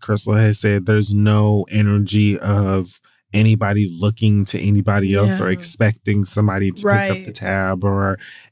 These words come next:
Speaker 1: anything like that when it
Speaker 2: Right.
Speaker 1: comes to that energy as well. So past, like, you figuring out what it means to have all of this money,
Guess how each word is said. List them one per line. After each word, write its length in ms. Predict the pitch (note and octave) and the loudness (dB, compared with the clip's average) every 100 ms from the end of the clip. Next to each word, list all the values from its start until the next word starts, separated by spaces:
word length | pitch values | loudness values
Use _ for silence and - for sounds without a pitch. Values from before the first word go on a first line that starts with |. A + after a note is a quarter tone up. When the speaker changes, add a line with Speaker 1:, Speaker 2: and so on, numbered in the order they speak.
| - | 0
Speaker 1:
anything 360 | A2 G#2+ G2+ G2+ | 2 2 0 0
like 280 | G2+ G2 - | 0 -2 0
that 200 | G#2+ G#2+ | 0 0
when 100 | G#2+ | 0
it 80 | G2+ | -2
Speaker 2:
Right. 60 | |
Speaker 1:
comes 220 | G2 G#2 G2 | -2 -2 0
to 100 | G2+ | 0
that 220 | G#2+ G2+ | 0 0
energy 480 | G2+ G2+ F#2+ G2+ G2 | 0 0 0 0 0
as 160 | F2+ | 0
well. 240 | G#2+ A2 G2 | 0 0 -2
So 220 | - G2+ | -2 -4
past, 500 | - G#2 G#2+ A#2 - | -2 -2 0 -2 -2
like, 400 | G#2 G2 F2+ _ - - _ | -2 -2 -4 _ -20 -20 _
you 460 | G#2 A2 A2+ A2+ A2 | 2 4 4 4 2
figuring 640 | - A#2+ A2 G#2 G2+ G2 - | 0 0 0 0 -2 -4 -6
out 280 | G2 F#2 | -4 -4
what 160 | F#2 G2+ | -2 -2
it 100 | D2+ | -2
means 360 | F#2+ G2 G2+ - | 0 0 0 -2
to 80 | F#2+ | -2
have 260 | G2 G2 | -2 -2
all 300 | - F#2+ F#2 | -4 -4 -2
of 140 | F#2+ F2+ | -2 -2
this 240 | F#2 - | -4 -4
money, 480 | F#2 E2+ F#2 G#2+ A#2+ | -4 -2 2 2 2